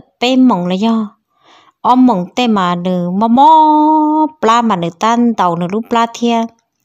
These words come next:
Nửa tan rô nửa lúc pla. Nửa phó pi pi phó phông chạy cùng bộ tờ mà cụ nè tê trô tờ trô nửa hai tia bó nè á chì. Ô cha vô phó pi pi phó phông đi, chết chỉ sắp bự rồi chạy cứ gọi cho nè xa tờ một lần rồi sống.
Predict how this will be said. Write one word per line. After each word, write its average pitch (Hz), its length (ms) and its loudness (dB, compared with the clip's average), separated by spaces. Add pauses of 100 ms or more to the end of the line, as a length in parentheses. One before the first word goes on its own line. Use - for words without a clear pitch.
(680)
Nửa 214 120 0
tan 247 220 0
rô 269 220 0
nửa 214 120 0
lúc 208 200 -4 (100)
pla. 233 340 -2 (1400)
Nửa 226 100 0 (100)
phó 202 140 0
pi 247 220 -2
pi 262 180 0
phó 262 80 0 (160)
phông 262 220 2
chạy 202 160 -2
cùng 185 280 -4
bộ 202 140 0
tờ 190 300 -4
mà 185 260 -2 (160)
cụ 175 120 -4
nè 190 140 -4 (140)
tê 254 180 -2
trô 254 180 -4 (120)
tờ 208 200 -2
trô 196 100 -4
nửa 185 140 -4
hai 175 120 -4
tia 180 300 -6
bó 247 100 -2
nè 226 120 -2
á 220 240 -2
chì. 185 340 -4 (1200)
Ô 214 100 -4 (100)
cha 226 180 -2
vô 220 120 0 (120)
phó 202 140 -2
pi 202 160 -8 (100)
pi 285 180 2
phó 277 60 -2 (160)
phông 294 180 2
đi, 220 220 0 (260)
chết 277 200 -2
chỉ 214 120 -6
sắp 185 280 -4 (100)
bự 233 160 0
rồi 175 180 -2
chạy 190 160 -4
cứ 180 140 -4
gọi 233 220 -2
cho 254 80 0
nè 233 200 2
xa 196 180 -4
tờ 185 260 -6
một 175 240 -4
lần 170 160 -8
rồi 170 180 -6
sống. 165 320 -8